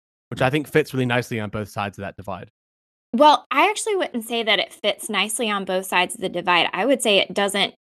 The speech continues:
Speaker 2: indwell that paradigm at all. <laughs> I think it offers us, it,
Speaker 1: Oh,
Speaker 2: a,
Speaker 1: yeah,
Speaker 2: a
Speaker 1: sure. <laughs>
Speaker 2: complete reimagination of that in such a beautiful way. And I would say also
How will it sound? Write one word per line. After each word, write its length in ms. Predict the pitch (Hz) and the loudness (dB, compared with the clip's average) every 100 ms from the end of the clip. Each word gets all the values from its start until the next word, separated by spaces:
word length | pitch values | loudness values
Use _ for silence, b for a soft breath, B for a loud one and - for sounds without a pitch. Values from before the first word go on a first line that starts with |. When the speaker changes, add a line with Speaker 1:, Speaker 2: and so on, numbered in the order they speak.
| _ _ | _ _
Speaker 2:
indwell 440 | 202 190 180 180 190 | -4 -2 2 4 4
that 200 | 170 - | 2 0
paradigm 500 | 196 180 175 160 165 | -2 0 0 0 0
at 100 | 151 | 2
all. 340 | 160 92 220 220 - | 4 4 2 -4 -6
<laughs> 180 | 220 - | -6 0
I 100 | 262 | 4
think 180 | 240 208 | 4 4
it 120 | - | 4
offers 420 | 196 214 202 190 | 2 2 0 4
us, 520 | 185 185 175 170 - - | 4 6 4 0 -6 -4
it, 140 | 208 - | -4 4
Speaker 1:
Oh, 120 | 131 | 6
Speaker 2:
a, 60 | 120 | 8
Speaker 1:
yeah, 220 | 127 101 | 6 4
Speaker 2:
a 80 | - | 0
Speaker 1:
sure. 160 | 98 - | -2 2
<laughs> 60 | |
Speaker 2:
complete 480 | 147 214 - 240 262 | 4 4 4 4 4
reimagination 1120 | 226 220 214 202 190 180 185 214 165 170 208 - b _ _ _ | 6 6 6 4 2 2 2 2 0 -2 -4 -10 b _ _ _
of 260 | 202 233 220 | 2 4 4
that 360 | 196 185 185 - | 4 4 4 2
in 240 | 214 214 208 | 2 2 2
such 260 | 240 254 | 2 2
a 60 | 294 | 2
beautiful 380 | 233 226 226 214 | 4 2 2 4
way. 160 | 240 | 4
And 160 | - 233 - | 4 0 0
I 140 | 233 | 2
would 120 | 330 | 2
say 140 | 330 277 | 2 4
also 520 | 214 220 247 247 | 4 4 2 2